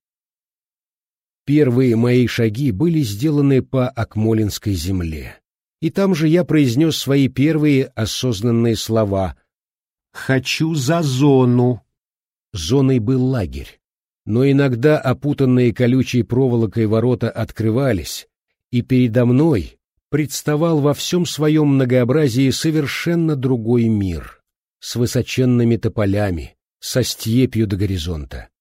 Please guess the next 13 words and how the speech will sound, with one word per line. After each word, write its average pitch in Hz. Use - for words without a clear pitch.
с -
жуками 117
и 117
кузнечиками, 98
с 90
бескрайним 151
синим 135
небом 117
и 107
плывущими 135
по 127
нему 107
облаками. 87